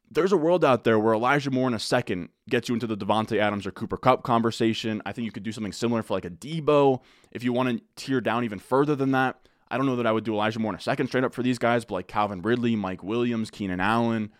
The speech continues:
Tyler Lockett, Brandon Cooks, Michael Thomas, all of those guys. I just think that they have a better chance of giving you meaningful production, and you can probably squeeze out some youth from a guy who wants Elijah Moore. So you could do something like,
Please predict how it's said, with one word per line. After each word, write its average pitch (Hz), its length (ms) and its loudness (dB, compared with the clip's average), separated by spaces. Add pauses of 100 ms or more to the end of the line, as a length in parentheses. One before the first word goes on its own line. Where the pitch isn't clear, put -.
(160)
Tyler 104 300 0
Lockett, 113 480 0
Brandon 92 280 -4
Cooks, 123 280 0
Michael 104 240 -6
Thomas, 117 500 -2 (500)
all 170 220 0
of 165 100 -2
those 135 220 2
guys. 82 320 -2
I 117 60 -2
just 143 100 -4
think 170 120 0
that 139 120 0
they 131 100 4
have 147 140 2
a 113 60 2
better 117 280 0
chance 117 280 -6
of 107 60 -10
giving 110 200 -2
you 101 60 -4
meaningful 120 440 -4
production, 117 600 -4 (320)
and 120 100 0
you 139 80 2
can 127 140 -2
probably 160 340 -2
squeeze 120 500 -4
out 110 380 0 (240)
some 104 300 -4
youth 101 520 -2 (240)
from 127 280 2
a 120 80 -2
guy 107 240 -2
who 110 100 -4
wants 98 340 -4
Elijah 87 360 -4
Moore. 73 200 -10
So 117 120 -8
you 143 100 -4
could 170 140 -6
do 170 60 -4
something 147 340 -2
like, 120 260 0